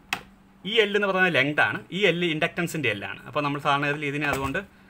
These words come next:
small letter L എഴുതിയാൽ മതി. അപ്പോൾ mu A N square by L എന്നാണ് ഇൻഡക്റ്റൻസിൻ്റെ formula. ഇൻഡക്റ്റൻസിൻ്റെ സ്വഭാവം എന്നത് കറന്റ് ചേഞ്ച് ചെയ്യാൻ സമ്മതിക്കുകയില്ല. ഇനി ഇതിനകത്ത് അയൺ core വെച്ചിട്ടുണ്ടെങ്കിൽ ഇങ്ങനെ ഒരു വര അതിനിട്ടിടും, അതാണ്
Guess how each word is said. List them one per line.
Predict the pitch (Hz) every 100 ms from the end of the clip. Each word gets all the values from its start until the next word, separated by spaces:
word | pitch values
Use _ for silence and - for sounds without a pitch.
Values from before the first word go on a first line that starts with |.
| - -
small | - 160 175
letter | 180 - 131
L | 120
എഴുതിയാൽ | 113 107 101
മതി. | 101 -
അപ്പോൾ | 139 131
mu | 147 170 170
A | 147
N | 139
square | - 143 131
by | 135 - 117
L | 113 120
എന്നാണ് | 120 113 123
ഇൻഡക്റ്റൻസിൻ്റെ | 110 117 - 113 113 123 220 - - - - - -
formula. | 127 131 135 135 214 - - - - - - - - -
ഇൻഡക്റ്റൻസിൻ്റെ | 139 156 175 165 156 156 -
സ്വഭാവം | 131 139 160 175 151
എന്നത് | 135 135 233 - - - - - - 170
കറന്റ് | 165 165 196 214 -
ചേഞ്ച് | 165 170 190
ചെയ്യാൻ | 180 156 151
സമ്മതിക്കുകയില്ല. | 127 120 117 104 101 - - -
ഇനി | 139 156 165 - - _ -
ഇതിനകത്ത് | 165 175 165
അയൺ | 160 190 214
core | 208 208 185
വെച്ചിട്ടുണ്ടെങ്കിൽ | 165 185 175 156 156 147
ഇങ്ങനെ | 165 175 160
ഒരു | 143
വര | 120 147 139
അതിനിട്ടിടും, | 120 110 - 101 180 - - - _ _ _ -
അതാണ് | 139 135